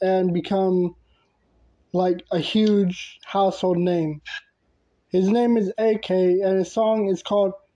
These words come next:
Silence is Violence. Everything that he talks about in the first verse,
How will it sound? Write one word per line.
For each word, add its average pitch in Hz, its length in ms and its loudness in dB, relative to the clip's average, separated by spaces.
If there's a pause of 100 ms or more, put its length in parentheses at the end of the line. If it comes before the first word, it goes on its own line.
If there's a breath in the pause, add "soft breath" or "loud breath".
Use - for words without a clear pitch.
Silence 208 720 0
is 180 260 0
Violence. 170 720 -2 (480 soft breath)
Everything 240 460 2
that 214 120 2
he 208 120 2
talks 214 360 -2
about 208 240 0
in 180 140 0
the 165 160 -6
first 226 340 0
verse, 240 580 -2